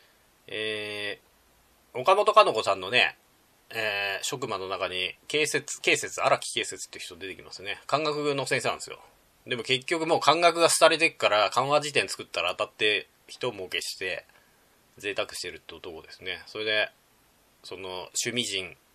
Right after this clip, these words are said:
別城を囲い物にして、<laughs> 自分の、あの、家に住まわせるっていうかね、自分が買った趣味の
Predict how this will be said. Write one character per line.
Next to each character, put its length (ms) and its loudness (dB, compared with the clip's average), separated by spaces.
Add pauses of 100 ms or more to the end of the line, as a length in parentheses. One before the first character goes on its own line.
(360)
別 240 0
城 300 -2
を 60 -8
囲 320 -2
い 40 -6
物 200 -6
に 200 -2
し 120 2
て、 280 -2 (560)
<laughs> 580 -20
自 100 -6
分 200 -2
の、 280 2 (840)
あ 280 2
の、 520 -2 (600)
家 240 -2
に 100 -6
住 160 -8
ま 80 -4
わ 60 -4
せ 120 -6
る 60 -10
っ 40 -20
て 100 -20
い 20 -20
う 40 -18
か 80 -10
ね、 200 -4 (840)
自 100 -12
分 140 -10
が 100 -4
買 120 0
っ 100 -14
た 300 4 (140)
趣 60 -10
味 120 -8
の 200 -12